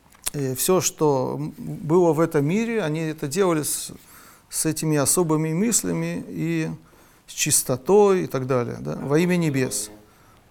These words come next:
«Упанули мала литикун ваалат, ваалат, э, ваалат ваихуда уламот, векохота ильоним», все то же самое. «Бейзе маасе шитие», в любом действии,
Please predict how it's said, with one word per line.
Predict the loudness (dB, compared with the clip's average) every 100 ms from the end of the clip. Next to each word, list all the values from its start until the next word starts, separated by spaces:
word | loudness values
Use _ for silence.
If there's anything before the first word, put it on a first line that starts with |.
| _ _ -4
«Упанули | -4 2 2 6 6 6
мала | 6 6 8 6
литикун | 4 0 -6 0 4 4 2 -2 -16 -20 _ -2
ваалат, | 2 4 4 2 -4 -8
ваалат, | 0 2 4 6 6 4 -4 -4
э, | 0 0 0 -6
ваалат | -10 -2 0 2 2 4 4 2 -2
ваихуда | -4 -2 0 2 4
уламот, | 4 2 2 2 2 -4 -16 _ -20 _ _
векохота | -8 -6 0 2 2 2 0
ильоним», | 0 0 2 0 -2 -6
все | -4 -2
то | 0
же | 0
самое. | 0 0 0 -4 -10 -18 -20 _ _ _ -20 -20 -10
«Бейзе | 2 4 6 4
маасе | 4 6 6 6
шитие», | 4 2 0 0 2 2
в | 2
любом | 0 2 2 2
действии, | 0 -2 -4 -6 -12